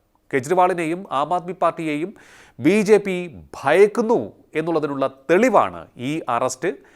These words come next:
ഇതുമായി ബന്ധപ്പെട്ടുള്ള നടപടികൾ എന്ന് വിലയിരുത്തപ്പെടുന്നുണ്ട്. ആ വിലയിരുത്തലിന് കരുത്ത് പകരുന്നതാകും ഇത്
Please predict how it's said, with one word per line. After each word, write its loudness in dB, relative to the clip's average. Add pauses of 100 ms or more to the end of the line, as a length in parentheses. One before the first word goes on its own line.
(240)
ഇതുമായി 4
ബന്ധപ്പെട്ടുള്ള -2
നടപടികൾ 0 (140)
എന്ന് -2 (460)
വിലയിരുത്തപ്പെടുന്നുണ്ട്. 0 (380)
ആ 4
വിലയിരുത്തലിന് 0
കരുത്ത് -4
പകരുന്നതാകും -4
ഇത് -2